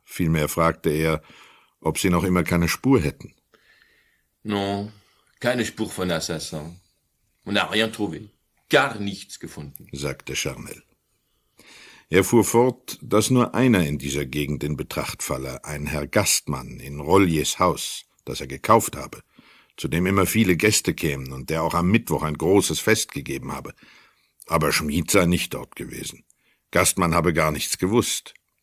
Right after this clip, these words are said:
Speaker 1: nicht einmal den Namen gekannt.
Speaker 2: Schmid n'était pas chez Gastmann. Impossible.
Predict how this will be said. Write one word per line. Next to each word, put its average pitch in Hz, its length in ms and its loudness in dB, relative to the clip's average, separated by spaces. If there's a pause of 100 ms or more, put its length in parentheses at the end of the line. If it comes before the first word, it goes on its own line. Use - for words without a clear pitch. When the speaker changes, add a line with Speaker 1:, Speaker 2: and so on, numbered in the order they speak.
Speaker 1:
nicht 117 220 2
einmal 69 200 0
den 65 180 -6
Namen 95 300 2
gekannt. - 500 -12 (160)
Speaker 2:
Schmid - 440 -4
n'était 113 220 -2 (120)
pas 202 140 2
chez - 240 0
Gastmann. 120 400 -2 (200)
Impossible. 208 920 0